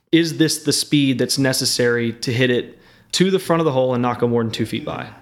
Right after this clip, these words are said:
And you've got five balls, and you get one point hitting it through the gates. You get one for the correct speed, and you get another one if you make it.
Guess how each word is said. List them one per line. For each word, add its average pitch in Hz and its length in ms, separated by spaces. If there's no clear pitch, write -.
And 127 360
you've 117 100
got 123 260
five 131 360
balls, 120 580
and 120 300
you 117 80
get 127 120
one 135 200
point 143 240
hitting 139 180
it 139 100
through 147 120
the 139 80
gates. 120 400
You 117 60
get 123 140
one 127 240
for 123 320
the 120 200
correct 127 280
speed, 123 240
and 117 80
you 120 60
get 113 140
another 120 260
one 113 140
if 110 100
you 123 60
make 165 240
it. 127 200